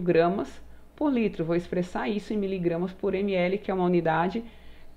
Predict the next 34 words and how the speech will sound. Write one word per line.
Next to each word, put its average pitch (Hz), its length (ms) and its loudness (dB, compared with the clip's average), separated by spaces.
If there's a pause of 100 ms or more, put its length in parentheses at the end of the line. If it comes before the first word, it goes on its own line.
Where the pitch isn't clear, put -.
(180)
de 156 160 -2
menor, 180 500 6
né, 196 200 0
concentração. 208 960 0 (540)
Então, 175 340 4
nós 175 240 4
temos 147 400 -2
que 120 380 -4
cento 196 440 -2
e 190 40 0
quatro 156 520 2
vírgula 143 460 0
nove 165 460 0
dois 147 260 0
meia 156 220 -4
cinco 156 320 -8
gramas 135 580 -2
tá 175 100 0
pra - 160 -4
um 170 120 -4 (460)
mil 151 220 4
M 175 200 4
L, 180 280 8 (160)
que 160 120 -4
é - 20 0
um 156 100 -2
litro, 190 400 0 (680)
X 226 320 0
gramas 202 480 6
está 214 300 -2
para 214 400 4 (520)
um 196 200 2
M 220 240 6
L 147 360 6